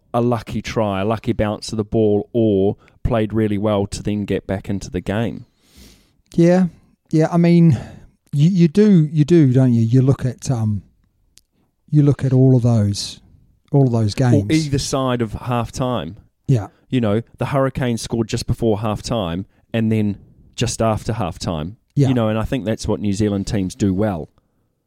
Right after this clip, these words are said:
Speaker 1: or
Speaker 2: Yes,
Speaker 1: have done well
Speaker 2: they
Speaker 1: in
Speaker 2: have
Speaker 1: the
Speaker 2: done well in the
Speaker 1: past.
Speaker 2: past. I, I would say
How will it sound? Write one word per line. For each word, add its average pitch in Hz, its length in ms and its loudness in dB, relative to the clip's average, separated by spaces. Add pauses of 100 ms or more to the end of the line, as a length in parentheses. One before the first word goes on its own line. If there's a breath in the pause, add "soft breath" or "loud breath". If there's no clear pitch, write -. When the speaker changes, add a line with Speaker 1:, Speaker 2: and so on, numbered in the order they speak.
(380)
Speaker 1:
or 95 120 -4
Speaker 2:
Yes, 120 180 6
Speaker 1:
have 113 140 0
done 117 220 -2
well 113 160 0
Speaker 2:
they 151 80 4
Speaker 1:
in 127 40 4
Speaker 2:
have 156 140 2
Speaker 1:
the - 100 0
Speaker 2:
done 139 100 2
well 139 100 2
in 135 60 0
the 127 60 0
Speaker 1:
past. 113 320 -2
Speaker 2:
past. 185 400 0
I, 190 120 2
I 202 40 4
would 190 180 2
say 127 640 2